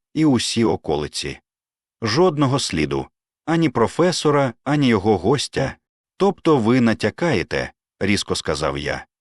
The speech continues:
що двоє дорослих чоловіків просто зникли в повітрі, це ж абсурд. Я кілька хвилин гарячково міркував,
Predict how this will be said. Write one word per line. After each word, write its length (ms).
що 260
двоє 340
дорослих 520
чоловіків 640
просто 460
зникли 400
в 80
повітрі, 580
це 260
ж 180
абсурд. 640
Я 200
кілька 380
хвилин 420
гарячково 560
міркував, 600